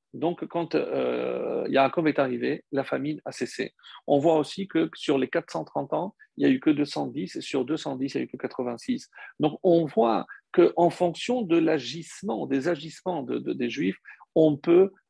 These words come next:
aussi écourter même des temps qui ont été fixés. Comme ça le dit,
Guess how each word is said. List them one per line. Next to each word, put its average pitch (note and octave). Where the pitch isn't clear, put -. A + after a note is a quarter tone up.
aussi F#3
écourter G3
même A3
des E3
temps F#3
qui -
ont C#3+
été C3
fixés. -
Comme D3+
ça D3+
le C3
dit, D#3+